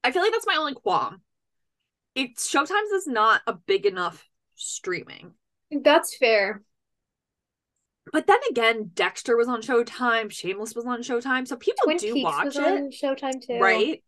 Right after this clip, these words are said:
Speaker 1: right.
Speaker 2: I feel like it's just 'cause you don't hear about it enough, but it's looped in with, like, H B O.
Speaker 1: Yeah.
Speaker 2: Like, it's like a sister program or something to H B O, so, like, I feel like it does get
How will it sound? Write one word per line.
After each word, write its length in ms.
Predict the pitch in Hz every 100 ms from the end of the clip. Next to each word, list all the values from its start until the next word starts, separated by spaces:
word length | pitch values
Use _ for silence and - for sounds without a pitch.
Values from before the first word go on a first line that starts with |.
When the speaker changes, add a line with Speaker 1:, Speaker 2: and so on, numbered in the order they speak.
| _ _ _
Speaker 1:
right. 420 | 156 160 202 247 _ _ _ _ _ _ _ -
Speaker 2:
I 140 | 320
feel 140 | 403 415
like 100 | 466
it's 160 | 508
just 240 | - 440 -
'cause 160 | 392
you 100 | 330
don't 260 | 320 302 -
hear 480 | - - 254 233 226
about 280 | 233 240 254
it 80 |
enough, 320 | 262 262 277 -
but 120 | 294
it's 180 | 302 302
looped 440 | 254 285 381 - 240
in 220 | 240 240
with, 180 | 240 240
like, 340 | 214 196 190 233
H 260 | 226 -
B 160 | 208 190 -
O. 240 | - - _ _ _ _ _ _ _ _ _ _ _ _ _ _ _ _ _ _ _
Speaker 1:
Yeah. 360 | 233 208 147 - - -
Speaker 2:
Like, 220 | 254 277 294
it's 160 | 294
like 180 | 294 285
a 300 | 277 254 226 - _
sister 480 | - - 254 - 226
program 380 | 226 214 208 214
or 20 |
something 200 | 220 226
to 40 |
H 220 | 202 220 -
B 160 | 202
O, 80 | 202
so, 140 | 214
like, 80 | 226
I 120 | 220 -
feel 140 | 285
like 100 | 294
it 140 | 294 240 -
does 300 | 214 226 226
get 260 | 254 247